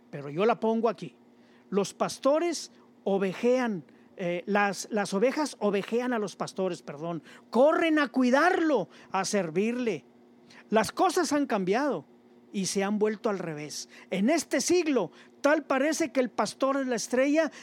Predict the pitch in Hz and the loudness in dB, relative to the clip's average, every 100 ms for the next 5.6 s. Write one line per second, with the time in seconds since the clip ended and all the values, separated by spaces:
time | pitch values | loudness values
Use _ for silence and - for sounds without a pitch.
0 | - 254 254 233 - 208 302 330 285 247 | -6 0 2 2 0 0 0 0 -2 -4
1 | - - - - 381 403 359 302 254 208 | -8 -20 -6 4 6 6 4 2 2 2
2 | - 180 - 175 151 143 - - - 196 | 0 -2 -2 -4 -6 -8 -16 -10 0 4
3 | 240 320 330 320 294 247 220 220 208 170 | 4 4 2 2 0 2 2 2 2 -2
4 | - - 208 220 254 330 294 302 262 226 | -4 -8 0 2 4 2 2 0 0 -2
5 | - 269 262 233 208 175 | 0 0 0 0 0 0